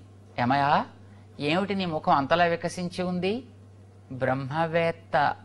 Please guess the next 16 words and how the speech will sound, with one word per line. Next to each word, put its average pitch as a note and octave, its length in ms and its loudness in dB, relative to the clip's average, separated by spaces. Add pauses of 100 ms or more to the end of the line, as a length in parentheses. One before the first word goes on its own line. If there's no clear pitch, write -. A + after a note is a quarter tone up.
(100)
లాగా F3 680 6
కనిపిస్తున్నావే" G3+ 1300 -2 (140)
అన్నారు C3 340 0
గురువుగారు. A#2+ 500 -6 (1400)
గురువుగారి F3 500 0
దగ్గర E3+ 140 -4
అంతా D#3 240 -2
దాచకుండా C3+ 540 -2
చెప్పాడు C3 400 -10
పిల్లాడు. A2+ 400 -12 (360)
"ఓహో, B2 360 -6 (220)
అగ్నిహోత్రాలకే C3 920 -6
సంతోషం B2 520 -12
కలిగింది A#2+ 400 -12
నీ A#2+ 140 -8
సేవ G1+ 260 -12